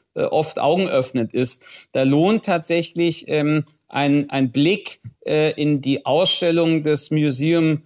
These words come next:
äh, of Modern Art zu Games, äh, als, äh, Kulturmedium.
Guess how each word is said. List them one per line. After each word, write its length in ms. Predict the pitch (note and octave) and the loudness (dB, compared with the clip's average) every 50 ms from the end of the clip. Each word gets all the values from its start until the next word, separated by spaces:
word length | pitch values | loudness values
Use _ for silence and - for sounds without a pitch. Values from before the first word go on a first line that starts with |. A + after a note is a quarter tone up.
| _ _ _ - - | _ _ _ -8 -4
äh, 160 | - C#3 C3+ | -2 0 0
of 240 | - - C3+ - - | 0 -2 -4 -4 -2
Modern 400 | C#3 C#3 D3 C3 C#3 C3 B2+ B2 | 0 0 0 0 0 -2 -2 -2
Art 600 | - E3 G3 G3 F#3 D#3+ C#3 C3+ B2 - - - _ _ _ _ | -2 -2 0 0 2 2 0 0 -2 -4 -14 -20 _ _ _ _
zu 720 | - - - - G3 G#3+ A3 A3+ A3+ G3+ E3 B2+ - - _ _ _ _ _ - | -14 -10 -2 0 2 2 4 4 4 4 4 2 0 -6 _ _ _ _ _ -4
Games, 760 | D3+ D#3+ E3+ F#3+ G#3+ G#3+ G3+ F#3 E3 - - - - - - _ - - | 0 2 2 2 2 2 2 2 0 0 -2 -6 -8 -10 -12 _ -20 -12
äh, 140 | - - - | -8 -6 -6
als, 420 | - - C3+ C#3+ C3 - - - | -4 -2 -2 -2 -2 -4 -8 -8
äh, 220 | - B2+ C#3 C#3 C3 | -6 -4 -2 -4 -4
Kulturmedium. 2000 | - - D3 C#3+ C#3 - - G3 A3 A3+ G#3+ G#3 F3+ - - - _ _ _ _ _ - C#3 C#3+ D3+ E3 F#3+ A3 G#3 G3+ F#3 E3 C#3+ C#3+ C#3+ D3 D3 C#3+ C#3 | -4 -4 -4 -4 -4 -2 0 2 4 4 4 4 2 -2 -4 -10 _ _ _ _ _ -6 -2 0 2 2 2 2 2 2 2 4 4 4 4 4 4 4 2